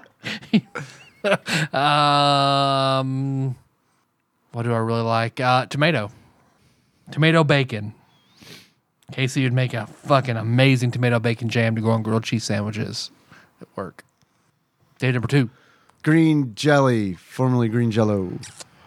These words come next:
Speaker 1: Maximum Carnage, baby.
Speaker 2: That's right.
Speaker 1: Ian, number two.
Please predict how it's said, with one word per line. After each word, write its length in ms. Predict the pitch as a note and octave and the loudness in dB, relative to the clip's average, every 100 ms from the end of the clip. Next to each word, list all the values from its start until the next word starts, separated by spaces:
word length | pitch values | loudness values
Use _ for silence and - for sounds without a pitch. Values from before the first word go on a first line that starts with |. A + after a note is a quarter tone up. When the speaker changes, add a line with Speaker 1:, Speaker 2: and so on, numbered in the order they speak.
| _ _ _ _ _ _ _ | _ _ _ _ _ _ _
Speaker 1:
Maximum 360 | B2 C3+ B2 D3 | -6 -6 -4 -4
Carnage, 400 | C3+ D#3 D3 B2 | 4 4 4 2
baby. 460 | B2 A#2+ A#2+ B2+ C3 - | 0 0 0 -2 -4 -8
Speaker 2:
That's 180 | F#2+ | -4
right. 320 | A2 A2+ G2+ F2+ - B2+ _ _ _ _ _ | 0 2 2 -4 -12 -16 _ _ _ _ _
Speaker 1:
Ian, 300 | B2+ C3+ A#2+ G#2+ | 2 4 4 2
number 140 | A2 | -2
two. 240 | - C#3+ | 6 6